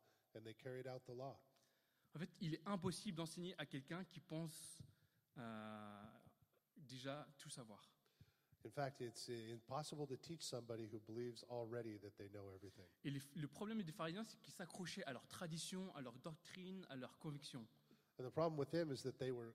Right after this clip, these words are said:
Speaker 1: they were holding on and stuck on to their doctrine and their laws and their traditions.
Speaker 2: Et en fait, tout ce que Jésus, il enseignait, ça chamboulait complètement leurs convictions.
Speaker 1: And so everything Jesus was, uh, was teaching just shook their beliefs.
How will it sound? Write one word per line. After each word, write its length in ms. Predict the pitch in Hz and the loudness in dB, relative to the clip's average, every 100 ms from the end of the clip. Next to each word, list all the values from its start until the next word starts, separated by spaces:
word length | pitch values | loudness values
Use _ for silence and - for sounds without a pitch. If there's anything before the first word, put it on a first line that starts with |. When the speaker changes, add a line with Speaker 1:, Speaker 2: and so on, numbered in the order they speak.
| 131 | -8
Speaker 1:
they 80 | 123 | -6
were 160 | 117 101 | -6 0
holding 300 | 151 143 131 | 0 2 2
on 200 | 139 127 | 2 2
and 100 | 107 | 0
stuck 360 | - 139 135 131 | 0 2 4 2
on 180 | 113 110 | 0 -2
to 80 | |
their 180 | 113 104 98 127 | -6 -6 -6 -4
doctrine 400 | 117 - 113 101 | -2 -4 -8 -8
and 100 | 101 | -8
their 140 | 104 101 | -8 -6
laws 340 | 110 113 107 104 | -2 -2 -2 -6
and 80 | 101 | -12
their 100 | 101 | -12
traditions. 760 | 107 113 120 - 95 - - - - _ - | -10 -6 -8 -8 -16 -16 -18 -20 -20 _ 0
Speaker 2:
Et 100 | 143 | 2
en 60 | |
fait, 140 | 233 - - | 2 -4 -2
tout 140 | 269 | 0
ce 80 | 220 | 2
que 140 | 190 | 2
Jésus, 500 | 160 139 180 160 214 160 | 2 4 4 4 2 2
il 100 | 143 | 2
enseignait, 460 | 135 160 190 214 - | 2 2 2 2 -2
ça 240 | - 139 | -4 -4
chamboulait 520 | - 175 170 156 170 | -2 2 4 6 4
complètement 720 | 180 185 - 165 - 160 175 - | 2 0 2 0 4 2 2 -2
leurs 160 | 139 - | -6 -4
convictions. 420 | 135 123 - 101 - - _ - _ _ _ 156 | -6 -6 -8 -12 -14 -20 _ -20 _ _ _ -2
Speaker 1:
And 60 | |
so 200 | 139 156 | 6 8
everything 400 | 156 165 151 156 | 8 6 2 0
Jesus 460 | 127 165 151 143 - | 0 0 0 -2 0
was, 320 | 131 117 143 | 2 2 0
uh, 220 | 127 120 117 | -4 -4 -2
was 180 | 117 | -4
teaching 440 | - 196 196 127 110 | -4 -4 -4 -4 -6
just 160 | 117 - | -4 -2
shook 340 | - - 165 - - 127 | 0 0 -2 -4 -10 -4
their 140 | 139 | -2
beliefs. 580 | 123 131 160 - - | -2 -4 -4 -6 -12